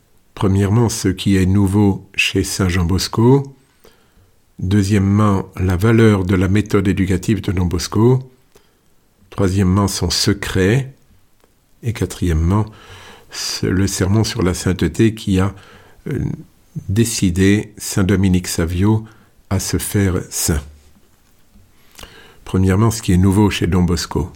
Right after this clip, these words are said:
Il n'est pas possible que l'éducation donnée par Saint Jean Bosco soit nouvelle, parce que l'Église a toujours éduqué. Elle a pris un grand soin de la jeunesse.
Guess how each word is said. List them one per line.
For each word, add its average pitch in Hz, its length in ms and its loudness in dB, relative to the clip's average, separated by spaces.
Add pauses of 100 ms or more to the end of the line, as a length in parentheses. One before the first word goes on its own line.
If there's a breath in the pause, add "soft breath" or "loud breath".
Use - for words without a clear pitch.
(1800 loud breath)
Il 107 120 2
n'est 113 260 4
pas 135 200 -2
possible 85 640 0 (480)
que 117 100 -2
l'éducation 113 720 2
donnée 101 300 2
par - 180 -6
Saint 120 240 0
Jean 101 140 0
Bosco 113 600 0 (360 loud breath)
soit 113 580 -2
nouvelle, 87 640 0 (640 soft breath)
parce - 180 -10
que 98 120 -2
l'Église 95 460 2
a 90 60 -2
toujours 113 480 2
éduqué. 87 560 -2 (1120)
Elle 90 180 0
a 87 80 0
pris 92 340 0
un 78 180 2
grand 87 300 2
soin 101 460 0
de 85 120 -2
la 82 160 0
jeunesse. 82 520 0